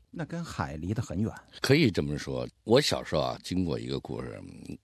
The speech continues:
Speaker 2: 嗯，那个时候呢，我记着我母亲的同事的小孩出嫁，跟我母亲一起参加她的这个婚礼。
Speaker 1: 嗯。
Speaker 2: 她这个老家是在陕西的北部，这叫陕北，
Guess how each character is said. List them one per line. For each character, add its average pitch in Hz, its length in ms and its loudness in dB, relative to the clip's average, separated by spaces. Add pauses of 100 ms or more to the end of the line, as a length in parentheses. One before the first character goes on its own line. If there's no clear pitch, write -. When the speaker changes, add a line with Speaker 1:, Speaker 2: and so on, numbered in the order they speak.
(120)
Speaker 2:
嗯， 95 140 -4
那 104 160 2
个 76 80 0
时 - 160 -6
候 76 180 -4
呢， 65 140 -4 (100)
我 55 100 -4
记 - 200 -4
着 67 340 -2 (220)
我 85 160 6
母 98 200 4
亲 107 220 -2
的 92 100 0
同 76 340 -2
事 - 280 -2 (120)
的 71 100 -6
小 67 180 -6
孩 - 180 -12
出 - 220 -6
嫁， 104 160 -2 (1120)
跟 107 140 6
我 95 100 8
母 69 140 2
亲 101 200 -2
一 107 40 0
起 - 160 -8
参 - 240 -4
加 90 100 -2
她 92 160 -8
的 50 380 -6
这 - 80 -8
个 67 100 -8
婚 113 300 0
礼。 87 100 -2 (180)
Speaker 1:
嗯。 95 100 -12 (180)
Speaker 2:
她 92 160 0
这 90 80 0
个 71 240 2
老 62 180 -8
家 85 180 2
是 78 60 -4
在 82 160 2
陕 - 360 -6
西 - 180 -2
的 90 60 0
北 - 180 -8
部， 69 100 -12
这 76 100 0
叫 69 60 0
陕 73 260 -4
北， - 220 -6